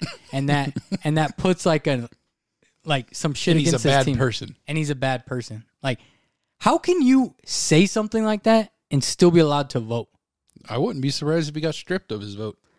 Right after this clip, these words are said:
Speaker 2: I mean, that, that's absolutely trash. Like,
Speaker 1: 'Cause you're not voting,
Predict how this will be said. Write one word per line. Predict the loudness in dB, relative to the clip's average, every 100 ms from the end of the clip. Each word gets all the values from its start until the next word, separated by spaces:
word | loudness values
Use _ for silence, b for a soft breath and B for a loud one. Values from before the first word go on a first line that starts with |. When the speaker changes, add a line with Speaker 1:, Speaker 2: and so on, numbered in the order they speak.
| _
Speaker 2:
I | 0
mean, | 2 2
that, | 0 0
that's | 0 2
absolutely | 2 2 2 2 2 -2
trash. | -4 -2 -2 -2
Like, | -6 -8 b b b
Speaker 1:
'Cause | 0
you're | 2
not | 2 0
voting, | 4 4 4 0